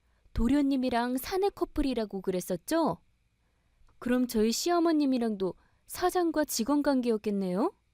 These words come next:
네. 고등학교 졸업하고 처음 취직한 직장이 지금 일하는 회사였는데요. 고아원 출신이라서 일 못한다는 소리 듣기 싫어서 정말 죽어라 일하다 보니까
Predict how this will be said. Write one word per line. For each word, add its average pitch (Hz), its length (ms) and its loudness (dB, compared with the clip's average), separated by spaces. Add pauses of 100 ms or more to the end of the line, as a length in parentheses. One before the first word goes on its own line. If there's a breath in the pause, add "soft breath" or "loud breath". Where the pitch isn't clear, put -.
(1300)
네. 226 500 0 (680 loud breath)
고등학교 285 520 -2
졸업하고 247 540 -2
처음 330 340 0
취직한 311 480 -2
직장이 220 640 -4 (120)
지금 208 380 -4
일하는 220 340 -2
회사였는데요. 247 920 0 (960 soft breath)
고아원 214 440 0
출신이라서 240 680 -4
일 208 260 -2
못한다는 262 580 -2
소리 233 220 -8
듣기 233 300 -8
싫어서 202 640 -4
정말 226 400 0
죽어라 285 440 2
일하다 233 340 -2
보니까 196 460 -6